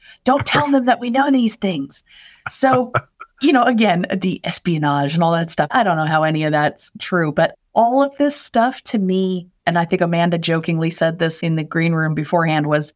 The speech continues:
Speaker 1: you know, just adds to my existential dread. You know, you wake up and you're like, <laughs> "What else do we have to worry about?"
Speaker 2: Seriously.
Speaker 1: I think ultimately this just means,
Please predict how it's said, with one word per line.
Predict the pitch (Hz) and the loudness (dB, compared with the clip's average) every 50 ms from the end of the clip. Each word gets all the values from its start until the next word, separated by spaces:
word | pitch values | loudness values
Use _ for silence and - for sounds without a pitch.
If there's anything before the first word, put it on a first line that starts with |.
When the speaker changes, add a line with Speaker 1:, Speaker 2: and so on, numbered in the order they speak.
| _ | _
Speaker 1:
you | - 180 | 0 2
know, | 180 180 | 2 2
just | 175 - - - - | 2 0 -4 -4 -2
adds | 151 151 160 160 - | 0 0 0 0 0
to | - | -2
my | 160 147 151 | 0 0 0
existential | 160 160 - - - 156 - - 160 160 160 139 - 160 151 156 151 - _ _ _ _ | -2 -4 -6 -8 -8 -8 -2 -2 0 0 0 0 0 0 0 0 -4 -8 _ _ _ _
dread. | 175 156 147 151 151 143 151 160 196 214 - _ _ _ | -2 0 2 4 4 4 2 0 -2 -6 -8 _ _ _
You | 233 208 | 2 4
know, | 185 185 | 4 4
you | 214 220 233 | 2 2 2
wake | 214 220 - - - | 2 2 0 2 2
up | 269 247 277 277 - | 2 2 2 0 0
and | 302 247 | -2 0
you're | 233 240 233 | 0 0 2
like, | 226 226 214 214 214 - - _ _ | 2 2 2 0 -6 -12 -20 _ _
<laughs> | _ | _
"What | 294 302 302 | 0 2 2
else | 302 285 277 - | 2 0 -2 -4
do | - 254 | -4 -2
we | 240 233 220 | 0 2 2
have | 220 208 - | 0 0 0
to | 208 190 | -2 0
worry | 180 190 190 175 175 | 2 2 2 2 0
about?" | 160 151 165 156 151 151 147 139 - - - | 0 0 0 0 0 0 -2 -2 -4 -6 -10
Speaker 2:
Seriously. | - - - - 220 208 - - - 160 131 104 101 - _ _ - - - | -6 -4 0 2 2 2 2 2 2 2 2 0 -4 -10 _ _ -20 -6 -2
Speaker 1:
I | - 220 | -2 -2
think | 220 - 277 269 - | 0 0 -2 2 2
ultimately | - 226 233 - 285 254 226 - 214 214 | 2 0 2 2 2 2 2 2 0 2
this | 190 196 190 - | 2 0 0 0
just | - - 214 - - | -2 -2 -2 0 0
means, | 208 196 185 185 185 190 185 - | 2 2 2 2 0 -2 -4 -6